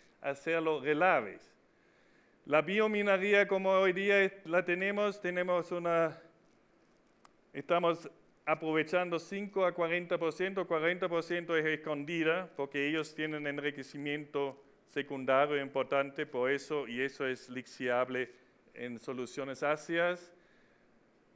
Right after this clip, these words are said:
Cuando miramos, eh, la pequeña minería de oro, estamos a treinta y cincuenta por ciento de recuperación. Solo la recuperación magnética, por ejemplo, de magnetita, noventa y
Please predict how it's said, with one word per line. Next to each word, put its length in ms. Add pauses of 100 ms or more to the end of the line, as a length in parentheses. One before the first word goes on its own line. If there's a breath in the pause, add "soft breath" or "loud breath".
(260)
Cuando 260
miramos, 640
eh, 420
la 140
pequeña 400
minería 500
de 140
oro, 680 (380)
estamos 420
a 80
treinta 460
y 60
cincuenta 580
por 160
ciento 720
de 80
recuperación. 1000 (520 soft breath)
Solo 320
la 480
recuperación 760
magnética, 800
por 120
ejemplo, 400
de 120
magnetita, 880
noventa 480
y 60